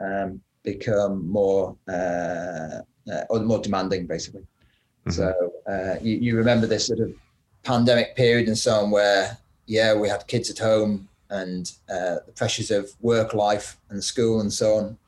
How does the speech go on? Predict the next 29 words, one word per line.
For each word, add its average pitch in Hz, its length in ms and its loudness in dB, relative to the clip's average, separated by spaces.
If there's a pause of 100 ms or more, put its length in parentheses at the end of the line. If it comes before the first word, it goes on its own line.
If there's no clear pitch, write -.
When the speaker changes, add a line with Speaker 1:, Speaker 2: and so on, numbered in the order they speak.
(160)
Speaker 1:
were 104 360 2
more 113 200 2
demanding, 120 600 4
but 104 200 -2
you 107 100 2
were 101 80 0
finding 107 320 0
space 110 380 0
to - 80 -16
do 104 340 -2 (340)
things 95 300 -4
such - 220 -8
as 98 140 -6
the, 92 220 -2 (760)
as 120 100 -10
the 110 60 -8
website 107 460 -2
because - 220 -16
it 95 60 -8
was 90 100 -12
important. 117 600 -2 (320)
And, 98 320 -2
Speaker 2:
Mm-hmm. - 840 -8
Speaker 1:
um, 101 240 0
and 104 100 0
now 107 180 4
the 107 80 0
pressures 110 360 -4
of 101 240 2